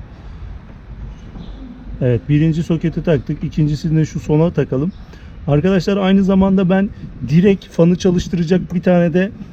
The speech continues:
e, tuş yapacağım. Onu torpidoya koymak istiyorum. Torpidoda herhangi bir aksaklıkta bir arıza olduğu zaman fanı direkt çalıştırabilecek, e, farklı bir tane de tuş yapmayı düşünüyorum.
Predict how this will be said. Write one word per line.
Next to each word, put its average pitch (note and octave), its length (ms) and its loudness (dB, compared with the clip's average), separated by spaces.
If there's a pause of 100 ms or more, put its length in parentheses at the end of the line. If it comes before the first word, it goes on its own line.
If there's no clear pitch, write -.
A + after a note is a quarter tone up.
(300)
e, C3+ 340 0
tuş G3+ 260 2
yapacağım. E3+ 420 0 (840)
Onu F3+ 300 0 (100)
torpidoya F3+ 460 -2
koymak C#3 380 2
istiyorum. D3+ 460 0 (400)
Torpidoda F#3 680 2 (380)
herhangi F3+ 440 4
bir F3 340 0
aksaklıkta D#3+ 720 2
bir D#3+ 240 4
arıza D#3+ 200 2
olduğu D#3+ 320 4
zaman B2+ 360 2 (1120)
fanı D#3+ 260 6
direkt D#3+ 260 2
çalıştırabilecek, C#3 840 2 (580)
e, C3 580 2
farklı E3 420 0
bir C3 100 0
tane C3 220 4
de E3+ 80 2
tuş - 280 -4
yapmayı B2+ 300 0
düşünüyorum. B2 560 0